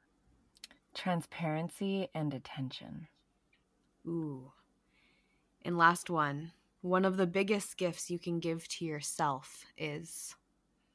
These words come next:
Speaker 1: I would say attention again. <laughs> I
Speaker 2: Mm.
Speaker 1: think attention is the greatest thing. Like, isn't that what we all want?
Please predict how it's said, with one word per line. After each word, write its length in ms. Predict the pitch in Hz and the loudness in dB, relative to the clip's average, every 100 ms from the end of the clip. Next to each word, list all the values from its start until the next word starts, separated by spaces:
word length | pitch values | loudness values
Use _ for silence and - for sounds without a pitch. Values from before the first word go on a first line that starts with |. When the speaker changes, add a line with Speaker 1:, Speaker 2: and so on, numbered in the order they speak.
| _ _ _ _ _ _ _ _ _ | _ _ _ _ _ _ _ _ _
Speaker 1:
I 100 | 170 | 2
would 160 | 165 156 | 2 0
say 220 | 156 139 | -4 -4
attention 480 | 139 - 143 135 120 | -4 -4 -2 -2 -4
again. 440 | 127 135 127 143 - | -4 -4 -4 -6 -2
<laughs> 80 | - | 4
I 60 | |
Speaker 2:
Mm. 720 | 214 - 247 - - - 233 320 | 4 8 6 6 2 4 10 10
Speaker 1:
think 180 | 571 640 | 8 2
attention 480 | - - 339 - 302 | 2 4 4 2 2
is 140 | 240 | 2
the 100 | 214 | 0
greatest 460 | 214 - 214 233 247 | -4 2 2 2 -2
thing. 340 | - 185 254 - | -2 0 0 0
Like, 240 | 180 - - - - - | -2 -4 -10 -16 -10 -4
isn't 160 | 240 | 2
that 140 | 302 294 | 4 6
what 140 | 294 | 4
we 100 | 262 | 4
all 240 | - 196 226 | 6 6 6
want? 520 | 202 170 240 339 | 2 2 0 -2